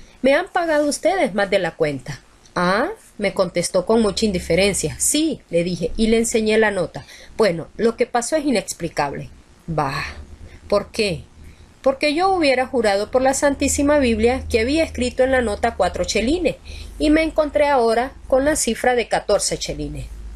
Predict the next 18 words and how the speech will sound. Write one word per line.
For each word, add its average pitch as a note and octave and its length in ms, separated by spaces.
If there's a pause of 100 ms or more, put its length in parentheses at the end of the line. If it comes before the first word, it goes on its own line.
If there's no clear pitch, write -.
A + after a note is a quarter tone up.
(220)
Ojalá C4 600 (200)
me F#3+ 120
pasara D#3+ 460
lo D3+ 120
mismo". G3 420 (920)
"Y C4+ 120
después", F#4+ 640 (140)
dijo F3+ 320
Valentín F#3+ 440
lentamente, B3 680
pero A3+ 260
con F3 120
los E3 200
ojos E3 180
llameantes. D3+ 540 (460)
"Después D#4+ 400
el F4 120
párroco, C4 560